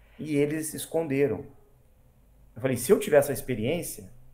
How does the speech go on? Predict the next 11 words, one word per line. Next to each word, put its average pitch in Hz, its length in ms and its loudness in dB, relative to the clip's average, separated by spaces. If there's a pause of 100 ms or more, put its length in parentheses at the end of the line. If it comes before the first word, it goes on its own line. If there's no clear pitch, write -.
(380)
eu 240 180 -4
vou 117 300 -2
me 185 80 -2
dedicar 147 480 -2
a - 40 2
isso - 140 -6
pro 165 100 -10
resto 127 220 4
da 185 80 -4
minha 220 160 0
vida. 107 480 -6